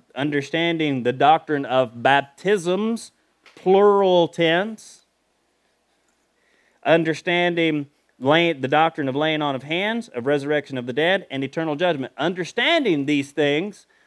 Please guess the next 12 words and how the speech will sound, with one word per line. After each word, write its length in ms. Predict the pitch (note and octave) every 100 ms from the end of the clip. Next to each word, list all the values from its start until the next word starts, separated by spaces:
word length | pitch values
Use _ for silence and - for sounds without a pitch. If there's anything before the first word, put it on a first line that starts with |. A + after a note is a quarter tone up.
| _ _ _ _ _
the 140 | C#3+
Lord 400 | D#3+ G#3 C#4+ D#4+
says, 540 | - D#3 C3 D3 E3 - _ _ -
is 180 | E3 E3
a 160 | D#3+
very, 440 | C#3 D#3+ A#3 C4 B3
very, 360 | G#3+ A#3 A3
very 360 | F#3 G#3+ A#3 G#3+
beginning 640 | D#3 D#3+ D#3+ B3 A3 G3 -
elementary 600 | G#3 A#3+ A3 G#3+ G#3 G3
school 340 | - G3+ F#3
principle. 580 | F3+ C4+ C4 D#3+ A2+